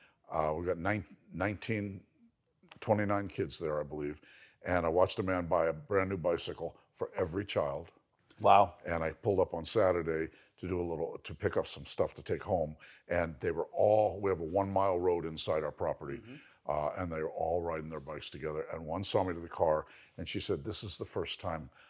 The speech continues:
Speaker 1: I've ever felt safe to do this with my children."
Speaker 2: Wow.
Speaker 1: So there's hope. And, uh, our single
Speaker 2: <laughs>
Speaker 1: moms leave us, uh, get great jobs. One finished her master's degree at Trinity.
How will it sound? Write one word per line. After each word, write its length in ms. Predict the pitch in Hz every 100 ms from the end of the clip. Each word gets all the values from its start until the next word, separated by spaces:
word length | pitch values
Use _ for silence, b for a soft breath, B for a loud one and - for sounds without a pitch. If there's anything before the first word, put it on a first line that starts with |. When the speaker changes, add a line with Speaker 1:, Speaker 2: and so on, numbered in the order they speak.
| b
Speaker 1:
I've 160 | 87 76
ever 260 | 82 85 85
felt 260 | - 80
safe 480 | - - 87 69 -
to 100 | -
do 160 | 73 78
this 240 | 69 -
with 120 | 67 -
my 80 | 71
children." 340 | - 60 - - - -
Speaker 2:
Wow. 380 | 90 85 85 - b b b
Speaker 1:
So 460 | - 110 98 - -
there's 200 | - 104
hope. 280 | - 87 71 _ 87
And, 220 | 82 78
uh, 360 | - 82 -
our 120 | 90 90
single 320 | 107 98 104
Speaker 2:
<laughs> 80 | 104
Speaker 1:
moms 240 | 107 104
leave 200 | 104 107
us, 220 | 107 - - B B B B -
uh, 340 | 90 85 82 - - - -
get 240 | - -
great 400 | - 107 110 117
jobs. 600 | - 107 98 98 87 - b b
One 260 | - 98 98
finished 320 | - 98 -
her 80 | 80
master's 460 | 92 104 - 110 -
degree 300 | 92 98 90
at 80 |
Trinity. 580 | - 113 110 104 104 107